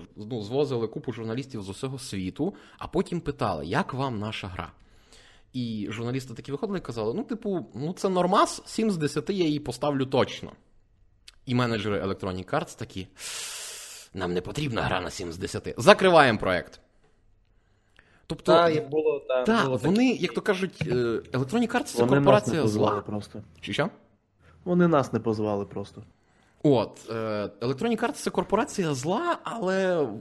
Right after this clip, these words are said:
Speaker 1: от, оцей момент в них був правильний. Вони якось, вони бачили ще більше гівно, ніж те, що вони випускають, і вчасно його з-, ну.
Speaker 2: Ну, тобто, фактично, вони, е, хотіли, щоб всі їхні ігри були десять з десяти, о господи.
Speaker 1: Ну,
Speaker 2: Якщо
Speaker 1: так.
Speaker 2: вони не було десять з десяти, о господи, на кінчиках пальця, вони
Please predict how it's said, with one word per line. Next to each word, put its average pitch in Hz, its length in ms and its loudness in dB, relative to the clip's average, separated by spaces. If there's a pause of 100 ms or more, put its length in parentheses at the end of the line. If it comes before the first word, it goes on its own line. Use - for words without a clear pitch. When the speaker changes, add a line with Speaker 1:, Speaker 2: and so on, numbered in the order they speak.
(200)
Speaker 1:
от, 135 100 -4 (180)
оцей 254 360 2
момент 233 360 6
в 208 40 -2
них 208 160 2
був 190 160 -2
правильний. 131 560 2
Вони 143 200 0
якось, - 380 -4 (720)
вони 175 220 4
бачили 156 520 4 (300)
ще - 280 2
більше 185 380 0
гівно, 165 340 4
ніж 143 180 2
те, 151 160 2
що - 200 4
вони 127 180 6
випускають, 131 720 4
і - 20 -6
вчасно 160 420 -2
його 139 160 6
з-, 120 120 2 (720)
ну. 160 120 0
Speaker 2:
Ну, 185 60 -2
тобто, 226 240 2
фактично, 240 580 -2
вони, 214 340 4
е, 170 120 4
хотіли, 220 360 0
щоб 180 200 -4
всі - 260 -14
їхні 170 320 -6
ігри 190 280 0
були 139 120 -6
десять 156 280 -2
з - 40 -10
десяти, 131 320 -6
о 151 80 4
господи. 120 460 -4 (380)
Speaker 1:
Ну, 131 80 -10
Speaker 2:
Якщо 117 200 -6
Speaker 1:
так. 175 60 6
Speaker 2:
вони 180 140 4
не 190 80 0
було 196 180 0
десять 190 200 -4
з 160 40 -10
десяти, 185 280 -2
о 190 140 4
господи, 226 400 2
на 170 100 0
кінчиках 151 520 -4
пальця, 120 360 0
вони 240 360 -2